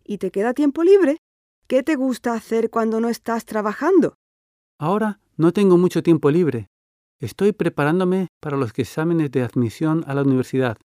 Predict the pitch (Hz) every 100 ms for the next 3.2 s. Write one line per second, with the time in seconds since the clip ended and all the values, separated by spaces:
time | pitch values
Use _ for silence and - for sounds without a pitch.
0 | _ _ _ _ - 135 180 190 156 123
1 | 185 180 147 156 143 127 117 104 - _
2 | _ _ _ _ - 233 214 - 196 190
3 | 165 143